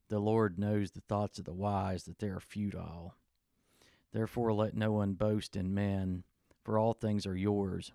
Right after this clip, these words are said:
whether Paul or Apollos or Cephas or the world or life or death or things present or things to come,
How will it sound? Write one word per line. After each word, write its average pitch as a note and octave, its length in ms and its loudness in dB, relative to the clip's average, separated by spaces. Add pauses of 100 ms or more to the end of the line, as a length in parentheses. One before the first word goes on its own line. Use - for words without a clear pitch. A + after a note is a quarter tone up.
whether G#2 200 -2
Paul G#2+ 640 2
or G2 180 -4
Apollos G#2 760 -2
or - 60 -12
Cephas G#2+ 720 -4 (420)
or G#2 120 -2
the G2+ 120 0
world G#2 640 2 (180)
or F#2+ 160 -6
life G#2 420 -2
or - 80 -8
death G#2+ 440 0
or F2+ 80 -8
things G#2+ 360 -2
present G#2 540 -4
or F#2+ 80 -8
things G#2+ 320 -4
to - 80 -14
come, G#2 500 -2